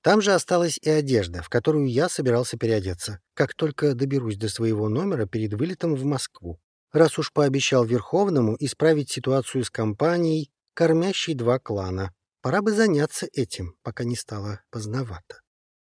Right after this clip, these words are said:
Тот, к кому я обратился, удивленно посмотрел на меня с ног до головы, а после понятливо хмыкнул. «Ну, раз нужны», протянул, ухмыляясь. «Идем ко мне. Подберем что-нибудь». «Только не шалите там»,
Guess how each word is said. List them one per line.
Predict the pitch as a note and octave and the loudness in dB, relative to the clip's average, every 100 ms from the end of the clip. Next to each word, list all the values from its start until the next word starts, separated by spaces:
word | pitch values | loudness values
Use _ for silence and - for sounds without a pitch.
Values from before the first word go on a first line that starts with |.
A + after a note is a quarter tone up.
| _ _ _ _ _ | _ _ _ _ _
Тот, | A#3 A#3+ | 2 2
к | - | 4
кому | E3+ E3+ | 6 6
я | D3+ C#3+ | 6 4
обратился, | C3 C3 - G#3+ - | 6 2 0 -4 -2
удивленно | C3+ B2+ B2+ C3+ B2+ | 0 2 6 6 4
посмотрел | - - B2+ - B2 | -2 -2 -4 2 2
на | A2+ | 4
меня | A2+ A2 G#2+ | 2 2 -2
с | - | -4
ног | - G#2+ F#2 | -4 -4 -4
до | F#2 | -6
головы, | F#2+ F2+ F2+ F3 - | -6 -6 -6 -8 -10
а | - | -12
после | C#3+ F3+ - A#3 | -4 -4 -2 0
понятливо | F#3 C#3 C#3 D#3+ E3 | 4 4 4 0 -2
хмыкнул. | D#3+ C3+ B2 - A#2+ A#2 _ _ _ _ _ _ _ | 0 2 2 4 0 0 _ _ _ _ _ _ _
«Ну, | G#2+ A#2 G#3 A3 F#3 | -6 -4 -4 -4 -4
раз | A#2 C3+ - | -6 -6 -6
нужны», | C#3 G#2+ G#2+ B2+ _ _ _ | -8 -8 -10 -10 _ _ _
протянул, | - C#3+ - B2+ A#2+ F#3+ - | 0 0 2 0 2 0 -4
ухмыляясь. | - - C#3 A2+ F#2 F2 - _ _ _ _ | -14 -2 0 0 -6 -12 -16 _ _ _ _
«Идем | - G2+ G2 | -14 -8 -8
ко | A#2 G3+ | -6 -6
мне. | G3 D3+ _ _ _ _ _ _ - | -4 -6 _ _ _ _ _ _ -10
Подберем | D#3+ C#3 C#3 G3 | -6 -4 -4 -4
что-нибудь». | - - F#2 F2+ _ - _ _ _ _ _ _ | -10 -12 -12 -12 _ -20 _ _ _ _ _ _
«Только | C#3 F#3 G#3 | 0 0 2
не | G#3+ | 0
шалите | F#3 G#3+ D#3+ C#3 F3+ | 4 6 6 4 2
там», | D#3+ B2 | 2 2